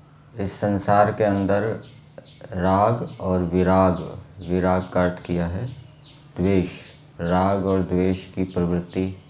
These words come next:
चलती रहती है। जब तक जीवात्माओं में राग द्वेष रहेगा, वो संसार के अंदर आती रहेगी और यह संसार चलता रहेगा।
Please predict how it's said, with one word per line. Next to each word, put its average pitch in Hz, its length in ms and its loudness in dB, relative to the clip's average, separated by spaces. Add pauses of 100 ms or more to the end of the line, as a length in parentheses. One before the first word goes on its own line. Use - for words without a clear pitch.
चलती 92 440 -2
रहती 76 360 -6
है। - 180 -16 (1600)
जब 95 300 -4
तक 107 480 0 (100)
जीवात्माओं 95 760 2
में 98 220 2
राग 92 300 4
द्वेष 92 400 2
रहेगा, 90 600 0 (1300)
वो 92 200 2
संसार 92 580 2
के 90 160 -2
अंदर 87 460 -2 (440)
आती 85 360 -6
रहेगी 76 460 -12 (1040)
और 85 100 -2
यह 87 160 0
संसार 85 540 -4
चलता 78 460 -8
रहेगा। 76 480 -12